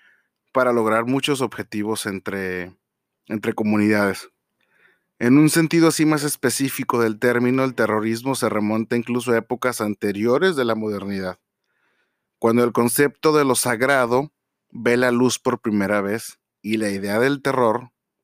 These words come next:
por inverosímil que resulte, ¿eh? está estrechamente ligada a este ambiguo concepto. Es ambiguo porque la palabra, como ejemplo, la palabra sacer puede significar tanto, entre comillas, digamos, bienaventurado,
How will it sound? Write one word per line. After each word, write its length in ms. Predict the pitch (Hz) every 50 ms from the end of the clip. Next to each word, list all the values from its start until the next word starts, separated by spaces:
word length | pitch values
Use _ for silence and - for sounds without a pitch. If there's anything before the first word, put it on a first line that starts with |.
| _ _ _ _ _
por 140 | - 117 113
inverosímil 580 | 110 110 110 107 110 113 131 151 185 208 202
que 80 | - 143
resulte, 560 | 120 107 - - 110 104 95 - 95 95 107
¿eh? 60 | 151 - _ _ _ _ _ _ _ - - _ _ _ _ _ _ _ -
está 300 | - 117 - - - 127
estrechamente 600 | 135 - - 147 135 - 143 135 139 135 120 135
ligada 480 | 139 127 110 101 104 110 110 113 120 113
a 120 | 107 107
este 260 | 104 101 - - - 113
ambiguo 360 | 104 98 101 101 107 113 110
concepto. 640 | - 101 92 - - 95 90 _ _ - - - _ _ _ _ _ _ _ _ _ _ _ _ _ _ _ _ _ _ _ _ _ _ _ _ _ _ _ _ _ -
Es 220 | - 147 - - -
ambiguo 640 | 196 190 180 165 165 156 143 120 117 120 147 143
porque 260 | - 127 117 - 113 107
la 140 | 110 107
palabra, 680 | - - 104 104 104 107 110 110 113 113 120 117 117 117 113 - -
como 200 | 90 110 101 107
ejemplo, 420 | 107 - 113 107 104 101 98 98 92
la 120 | 95 98
palabra 440 | - 110 107 104 107 107 113 120 123
sacer 520 | - - 127 - - 143 131 123 131 - _ - _ _ _ _ _ _ _ _ _ _ _ _ _ _ -
puede 240 | 127 131 147 160
significar 720 | 151 - 160 135 131 117 - - 107 - - 123 120 127 123
tanto, 920 | - - 123 123 127 120 _ - 131 131 131 127 127 127 127 127 127 123
entre 260 | 117 110 - 117 113
comillas, 460 | - - 117 117 120 123 135 139 131
digamos, 340 | 127 120 113 117 123 127 120
bienaventurado, 920 | 117 117 110 107 110 107 107 104 101 98 113 113 110 107 104 95 90 -